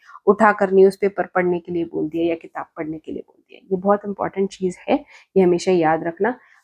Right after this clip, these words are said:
writing जितना, understanding जितना, आप communication आपका अच्छा रखोगे writing में भी, उतना ज़्यादा अच्छा होगा। मैंने पहले भी बोला, podcast episode में मैं आपके साथ बात करती हूँ, ऐसे मैं podcast episode record करती हूँ,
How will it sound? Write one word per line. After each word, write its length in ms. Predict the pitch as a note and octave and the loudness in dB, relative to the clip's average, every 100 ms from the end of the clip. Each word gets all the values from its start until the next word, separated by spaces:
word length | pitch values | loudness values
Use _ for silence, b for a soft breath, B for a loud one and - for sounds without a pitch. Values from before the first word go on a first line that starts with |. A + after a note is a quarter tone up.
| - | 4
writing 480 | F#3+ F#3+ F#3+ A#3 G3 | 8 8 6 0 0
जितना, 360 | G3+ G#3 G#3 | 0 2 0
understanding 1040 | - F#3 F3 F#3 - A3+ F#3+ F#3+ G#3+ A3 G3+ | 0 0 0 0 2 4 6 6 6 4 2
जितना, 440 | G3 G3+ G3 G#3 | 0 4 4 2
आप 360 | - F#3+ G3 - | 2 0 0 -2
communication 800 | F#3+ F#3+ G#3 G3 G3+ G3 A3 F#3 | 2 4 2 2 0 2 0 0
आपका 260 | - G3 | -2 -2
अच्छा 340 | F3+ - - A3+ | -2 -2 4 4
रखोगे 460 | A3+ - A3 A3+ | 4 2 4 6
writing 440 | G#3+ G3 F#3+ A3+ A3 | 6 4 2 0 2
में 160 | G#3+ | 0
भी, 200 | B3+ C#4+ b b - | 0 -2 b b -2
उतना 420 | G3+ G#3 G#3 G#3+ | -2 0 0 0
ज़्यादा 280 | G#3+ G3+ F3+ | 2 4 4
अच्छा 280 | E3+ - F#3 | 2 -4 -6
होगा। 180 | D#3+ D#3+ | -4 0
मैंने 200 | F#3 G3+ | 0 0
पहले 340 | G#3+ F#3+ G3 | 2 6 6
भी 120 | A3 | 4
बोला, 260 | F#3 E3+ D#3+ | 0 0 -2
podcast 560 | - G3+ G3 A#3 A3 A3 | 4 4 6 2 0 0
episode 480 | F#3+ G#3 A3+ G#3 | 0 -2 0 0
में 140 | G#3+ A3+ | 0 0
मैं 120 | F#3+ | 2
आपके 260 | G3 - A3 | 0 -4 -2
साथ 160 | B3 | -2
बात 400 | F#3+ - F#3 F#3+ G3+ | 0 4 4 2 -8
करती 240 | F#3+ A3+ | -8 -6
हूँ, 180 | B3 B3+ | -6 2
ऐसे 260 | G3 F#3 A#3 | 2 4 0
मैं 140 | G#3+ | 0
podcast 460 | G3+ F3 F3 F#3 F#3 - | 4 2 4 0 0 -4
episode 400 | F3+ F#3 - F3 | -4 -4 -8 -6
record 300 | E3+ E3 D#3+ | -4 -2 -4
करती 360 | - E3+ _ | -6 -20 _
हूँ, 60 | - | -18